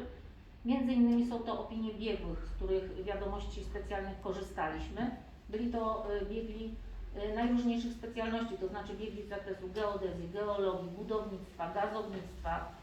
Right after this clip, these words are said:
biegli z Akademii Górniczo-Hutniczej, biegli ze Szkoły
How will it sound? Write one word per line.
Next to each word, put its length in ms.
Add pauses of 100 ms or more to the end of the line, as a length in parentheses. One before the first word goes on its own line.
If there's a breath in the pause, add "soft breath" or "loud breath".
(200)
biegli 420
z 80
Akademii 440
Górniczo-Hutniczej, 1120
biegli 440
ze 100
Szkoły 320